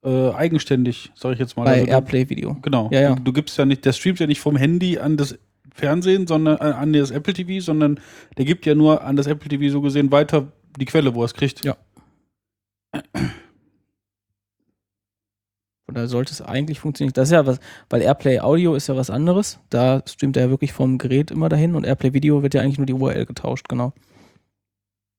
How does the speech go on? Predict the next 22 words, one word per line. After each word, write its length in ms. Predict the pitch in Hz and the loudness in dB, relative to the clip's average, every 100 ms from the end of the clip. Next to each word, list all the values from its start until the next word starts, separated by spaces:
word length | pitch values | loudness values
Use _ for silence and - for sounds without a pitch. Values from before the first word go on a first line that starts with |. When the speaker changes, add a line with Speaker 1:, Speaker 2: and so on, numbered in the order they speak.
| _ _ _ _ _ _ _ _ _ _ _ _ | _ _ _ _ _ _ _ _ _ _ _ _
Speaker 2:
Von 120 | 120 | 2
daher 140 | 135 | 4
sollte 240 | 139 143 135 | 4 2 0
beides 360 | 92 98 - | 0 -2 -4
gehen. 260 | - - 143 _ _ _ _ _ _ _ _ _ _ | -8 -10 -10 _ _ _ _ _ _ _ _ _ _
Und 140 | 135 | 0
ich 100 | 127 | 4
finde 220 | 143 139 | 4 4
halt 100 | 135 | 4
eben, 240 | 110 131 127 | 4 4 4
es 200 | 117 - | 2 0
ist, 320 | 117 - - - - - | -4 -4 -10 -18 -20 -4
verbraucht 440 | 127 - 120 - | -4 2 0 2
halt 140 | 123 113 | 0 0
einen 60 | |
ganzen 320 | 117 123 127 | 0 -2 -2
H 80 | 123 | -2
D 80 | 117 | -2
M 100 | 117 | -2
I 220 | - 151 - - | 0 -2 -2 -8
an 240 | 135 139 - - | -8 -10 -12 -6
Eingang. 340 | 131 120 | -4 -4